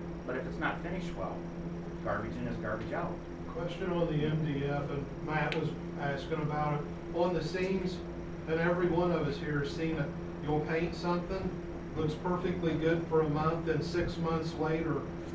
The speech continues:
Speaker 2: you can see every seam in that cabinet. What's
Speaker 1: Check,
Speaker 2: the
Speaker 1: yeah, check your relative humidity or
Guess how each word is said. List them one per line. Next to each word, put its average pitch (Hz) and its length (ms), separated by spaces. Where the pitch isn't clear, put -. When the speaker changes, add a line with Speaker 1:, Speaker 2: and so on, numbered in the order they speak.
Speaker 2:
you 147 100
can 156 140
see 160 240
every 156 340
seam 156 400
in 147 160
that - 320
cabinet. 143 240
What's 165 180
Speaker 1:
Check, 170 240
Speaker 2:
the 156 120
Speaker 1:
yeah, 131 180
check 190 280
your 180 140
relative 170 500
humidity 156 500
or 135 140